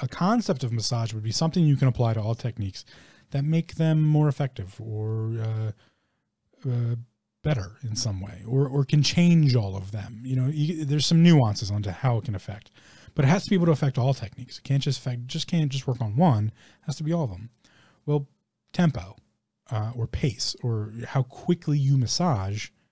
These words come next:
does that. That's a conceptual idea. It changes all other concepts, and it can be applied to all, oth-,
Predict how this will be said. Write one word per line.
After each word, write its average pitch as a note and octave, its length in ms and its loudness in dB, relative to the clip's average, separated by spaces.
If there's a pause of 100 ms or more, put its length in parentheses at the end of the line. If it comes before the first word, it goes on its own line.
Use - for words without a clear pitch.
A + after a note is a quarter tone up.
(460)
does A3+ 200 2
that. - 240 -14
That's C#3 200 -4
a D3+ 40 -2
conceptual C3+ 500 0
idea. A#2 360 -4 (640)
It F3+ 180 0
changes C3 840 4
all D3 360 4
other B2 180 0
concepts, - 640 -6 (420)
and C#3 120 4
it C#3 120 2
can D#3+ 220 4
be D#3 80 4
applied F3+ 380 2
to - 160 -8 (100)
all, C3 380 2
oth-, C3 180 0